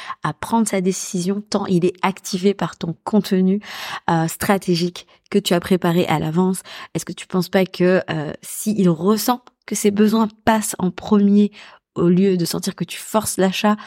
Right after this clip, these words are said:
sur lui, est-ce que tu penses pas que ce serait plus facile pour lui de passer à l'acte d'achat ? Euh, si tu lui donnes suffisamment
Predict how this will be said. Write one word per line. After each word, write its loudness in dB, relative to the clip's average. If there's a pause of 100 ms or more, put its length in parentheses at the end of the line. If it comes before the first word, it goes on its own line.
(180)
sur 0
lui, 6
est-ce 0
que -2
tu -10
penses -4
pas -8
que -8
ce -10
serait -2
plus -10
facile -4
pour 2
lui 4
de -12
passer 0
à 2
l'acte -2
d'achat ? 0 (600)
Euh, 2
si -6
tu -6
lui 0
donnes 4
suffisamment -2